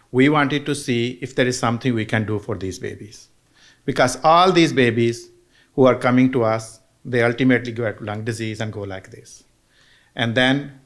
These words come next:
once they are a little bit older, they develop asthma, they get infections, and that's, like, another continuation.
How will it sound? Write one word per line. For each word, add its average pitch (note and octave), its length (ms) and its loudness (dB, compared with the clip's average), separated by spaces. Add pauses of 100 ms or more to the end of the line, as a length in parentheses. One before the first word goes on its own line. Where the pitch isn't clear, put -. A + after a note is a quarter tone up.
once B2+ 260 2
they D3 120 4
are C#3+ 40 6
a - 20 4
little C3 200 2
bit B2+ 160 0
older, D#3+ 440 4
they B2+ 120 -2
develop A2+ 340 2
asthma, C#3 540 4
they B2 80 2
get G#2 220 0
infections, D3+ 800 -2
and A#2 180 2
that's, A2 240 4
like, G#2 200 2
another G2+ 460 0 (800)
continuation. G2+ 760 -4